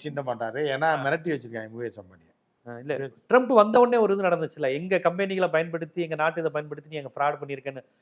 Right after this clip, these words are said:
Speaker 2: ட்ரம்ப் வந்த உடனே ஒரு இது ஆச்சு, அது அப்படியே அமுங்கிருச்சு.
Speaker 1: அது வந்து அதானி. அப்ப என்ன ஆகுது அப்படின்னு பாத்தீங்கன்னா,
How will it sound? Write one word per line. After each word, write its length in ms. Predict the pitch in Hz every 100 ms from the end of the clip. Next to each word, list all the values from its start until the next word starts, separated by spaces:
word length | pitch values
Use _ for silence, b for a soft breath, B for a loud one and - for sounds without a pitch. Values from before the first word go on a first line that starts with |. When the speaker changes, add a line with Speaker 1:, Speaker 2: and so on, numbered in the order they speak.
| _ _ -
Speaker 2:
ட்ரம்ப் 240 | 208 208
வந்த 280 | 175 185 220
உடனே 240 | 208 208
ஒரு 140 | 190 170
இது 160 | 170
ஆச்சு, 240 | 185 175 202
அது 100 | 165
அப்படியே 220 | 147 175
அமுங்கிருச்சு. 440 | 151 156 143 -
Speaker 1:
அது 240 | 120 139 170
வந்து 180 | 170
அதானி. 460 | 175 131 156 165 113 _ _ _ _ _ _ -
அப்ப 220 | - 139 156
என்ன 160 | 151
ஆகுது 280 | 175 143 139
அப்படின்னு 40 |
பாத்தீங்கன்னா, 800 | 127 127 117 120 160 160 113 113